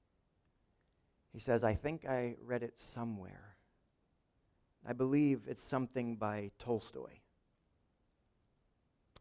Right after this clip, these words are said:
She walks back to go look for the book. She leaves her key on the counter and she walks out.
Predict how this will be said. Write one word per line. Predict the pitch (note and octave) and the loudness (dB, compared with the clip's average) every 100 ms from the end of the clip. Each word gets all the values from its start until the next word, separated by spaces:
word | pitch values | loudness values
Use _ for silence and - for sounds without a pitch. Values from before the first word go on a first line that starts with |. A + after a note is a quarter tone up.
| _ _ _ | _ _ _
She | - - | -20 -20
walks | - C#3 E3 - | 2 8 8 6
back | - B2+ - - - _ _ - | 0 0 -2 -12 -20 _ _ -10
to | C3 | 4
go | B2 | 6
look | A#2 C3+ | 6 0
for | - | -2
the | B2+ | -4
book. | A2 - - _ _ _ _ _ _ _ _ | -4 -8 -12 _ _ _ _ _ _ _ _
She | - A2 | -16 -10
leaves | G#2 A#2+ - | -4 -2 -4
her | |
key | C3+ C3+ A#2+ | -6 0 0
on | A#2 | 0
the | A#2 | -4
counter | - G2+ G2+ G2+ | -6 -6 -6 -8
and | F#2 | -12
she | G#2+ | -12
walks | G#2+ - - - | -12 -12 -14 -18
out. | - - | -18 -20